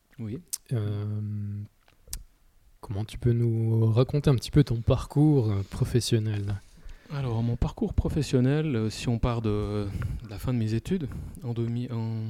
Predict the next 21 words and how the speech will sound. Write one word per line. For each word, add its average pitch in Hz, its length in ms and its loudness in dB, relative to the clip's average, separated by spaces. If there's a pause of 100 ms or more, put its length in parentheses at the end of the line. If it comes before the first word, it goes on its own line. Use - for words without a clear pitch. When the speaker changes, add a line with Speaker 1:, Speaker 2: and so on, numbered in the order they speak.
(1600)
Speaker 1:
c'était - 180 -14
en 110 80 -6 (160)
quelle 131 220 -8
année 107 280 -6
déjà ? 95 260 -12 (380)
Bac 117 320 -2
quatre-vingt-onze, 120 880 2
j'ai 113 80 2
terminé 120 340 4
mes 110 200 2
études, 110 420 -2
euh, 101 460 -2
de, 110 140 -10
de, 107 40 -12 (520)
on - 20 -20
va 113 80 -10
dire 104 120 -4
d'informaticien 104 760 -2
pour 101 160 -4
faire - 180 -10
simple, 143 340 -10